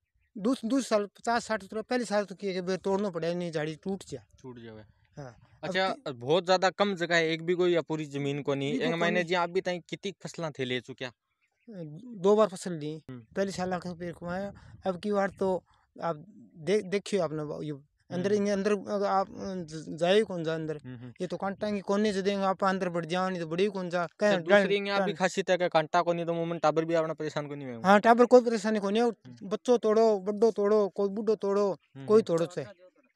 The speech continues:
Speaker 2: आज यहाँ शुरुआत है थे किया करी और कठू है जी का, आज यहाँ शुरू के अंदर बीज वगैरह ले आ, किया जी माई?
Speaker 1: मैं तो ये ग्राफ्टिंग करी, मतलब पेम से डेढ़ी पौध मंगाई, गुजरात से मंगाई।
Speaker 2: हम्म,
Speaker 1: तो
Speaker 2: अच्छा। खर्चो कितो का आयो बैंक टाइम?
Speaker 1: एक सौ तीस रुपया।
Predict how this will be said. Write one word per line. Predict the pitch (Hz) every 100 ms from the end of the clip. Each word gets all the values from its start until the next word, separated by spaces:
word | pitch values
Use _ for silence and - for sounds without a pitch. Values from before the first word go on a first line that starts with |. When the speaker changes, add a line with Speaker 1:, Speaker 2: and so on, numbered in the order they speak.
| -
Speaker 2:
आज | 190 196
यहाँ | 214
शुरुआत | - 160 156 175 190
है | 156 175
थे | 170
किया | 147 196 190
करी | 180 190
और | 190
कठू | 175 139 -
है | 196 165 165
जी | 165
का, | 165
आज | 160 156
यहाँ | 151
शुरू | 156 143
के | 151
अंदर | 151 147
बीज | 143 139
वगैरह | 139 143 139
ले | 127 127
आ, | 127
किया | 123 147
जी | 135 127
माई? | 127 123 123 120 - - - -
Speaker 1:
मैं | 208 214
तो | 220
ये | 214 220 214 214
ग्राफ्टिंग | 202 185 165 240 - 240 202
करी, | 202 170 -
मतलब | 170 170 175 165 -
पेम | 208 226
से | 233
डेढ़ी | 233 226 208 -
पौध | 180 175 202 175
मंगाई, | 160 170 202
गुजरात | 175 180 185 175
से |
मंगाई। | 139 120 117 - _
Speaker 2:
हम्म, | 127 123 - 123
Speaker 1:
तो | 143
Speaker 2:
अच्छा। | 131 _ _ _ _ _ _ -
खर्चो | 139 185
कितो | 156 160 156
का |
आयो | 151 139
बैंक | 139 131
टाइम? | 131 143 - _
Speaker 1:
एक | 190 185
सौ | -
तीस | - 208 -
रुपया। | 139 -